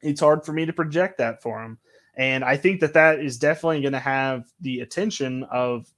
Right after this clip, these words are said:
every talent evaluator because their ability to watch him is, they're unable to. So how do you put a grade on that?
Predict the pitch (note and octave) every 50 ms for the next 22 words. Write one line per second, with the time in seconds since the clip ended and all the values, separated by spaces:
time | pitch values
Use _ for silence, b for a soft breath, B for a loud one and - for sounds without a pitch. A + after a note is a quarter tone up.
0 | _ _ - C3+ D3 D#3+ F#3 F#3 D#3 C3+ A#2+ - C3 A#2+ A#2 A#2 A#2 A#2 A#2+ -
1 | B2 A2+ A#2 A2+ A2 A2+ A2+ A2+ A2 A2 A2+ B2 C3 C#3 C#3+ C#3+ b b b b
2 | b b - C3+ B2+ - D3+ C#3+ C#3+ C3+ B2+ A#2+ - - - _ B2 B2+ C#3 C#3
3 | C#3 C3 B2+ - B2 A#2 A2+ C#3+ D#3 E3 D3+ D3 C#3+ C#3+ - C#3 B2 C#3 E3 F#3+
4 | F#3+ - - A#2 A#2 A#2+ C3 D3 D#3 - _ C3+ C3 C3 C3+ C#3 C#3+ C#3+ C#3 -
5 | - - - _ _ _ _ _ _ _ _ A#2+ A2+ A2 A#2+ B2+ C3 D3+ E3 C#3+
6 | B2 A2+ - _ _ _ _ _ _ _ _ _ _ - - B2+ A2+ G#2 G#2 C3+
7 | - - C#3 B2+ C#3 C#3+ C#3 C3+ C#3+ C#3+ C#3 C#3 - D3 C#3 C3+ B2+ B2+ A#2 A#2
8 | C3 B2+ C3 C3 B2 A#2+ A2 G#2+ G#2+ A2 A2 A2 -